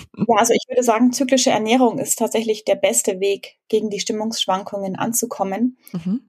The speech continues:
Speaker 1: weil die kommen ja daher, dass unser Östrogen so ein bisschen absinkt und das zieht das Serotonin mit runter und dadurch sind wir dann so ein bisschen,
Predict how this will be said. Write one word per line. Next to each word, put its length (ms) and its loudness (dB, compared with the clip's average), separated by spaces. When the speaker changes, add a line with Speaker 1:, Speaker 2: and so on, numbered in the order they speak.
Speaker 1:
weil 400 2
die 140 2
kommen 280 4
ja 160 2
daher, 500 2
dass 240 -4
unser 380 -4
Östrogen 460 -6
so 80 -8
ein 80 -8
bisschen 520 -6
absinkt 600 0
und 120 -6
das 180 -2
zieht 220 0
das 180 -4
Serotonin 640 2
mit 240 -2
runter 400 -2
und 200 -6
dadurch 280 4
sind 160 -2
wir 80 0
dann 180 -2
so 60 -2
ein 80 -4
bisschen, 600 -6